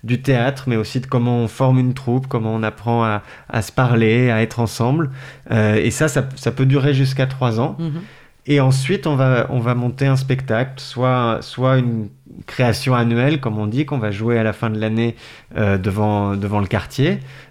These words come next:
Speaker 1: euh, soit un spectacle en tournée qui va tourner pendant plusieurs années. Et effectivement, la, la, les troupes suivent le, le rythme de ces, de ces créations.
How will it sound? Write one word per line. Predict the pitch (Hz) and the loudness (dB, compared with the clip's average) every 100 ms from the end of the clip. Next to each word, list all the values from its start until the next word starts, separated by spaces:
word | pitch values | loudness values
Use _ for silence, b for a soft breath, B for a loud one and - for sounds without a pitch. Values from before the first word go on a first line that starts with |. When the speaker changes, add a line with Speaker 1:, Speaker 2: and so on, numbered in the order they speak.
| - | -4
Speaker 1:
euh, | 113 101 104 101 | 0 2 2 0
soit | - 127 151 | -2 0 2
un | 131 | 2
spectacle | - 131 - 143 135 | -2 -4 0 0 0
en | 113 | -2
tournée | - 110 101 117 135 | -2 -2 0 2 0
qui | 135 | 0
va | 104 | -4
tourner | - 107 113 | -4 -4 -4
pendant | 127 110 107 | -4 -6 -8
plusieurs | - 110 110 101 107 | -6 0 0 2 0
années. | 110 160 - B B B | 0 -2 -4 B B B
Et | - 117 110 | 0 2 2
effectivement, | 120 101 120 123 151 | 2 -4 -2 2 2
la, | 135 113 107 - - | 4 2 0 -2 -6
la, | 113 110 101 | -4 -2 -2
les | 104 104 | -2 -4
troupes | - - 139 - | -4 -2 -2 -4
suivent | - 131 131 | -2 2 2
le, | 113 101 101 | 2 0 0
le | 101 104 | -2 -2
rythme | 110 131 131 107 | 0 0 -2 -4
de | 101 | -6
ces, | - 101 98 | -8 -8 -8
de | 113 123 | -8 -12
ces | - 127 | -10 -10
créations. | - 104 - | -8 -10 -10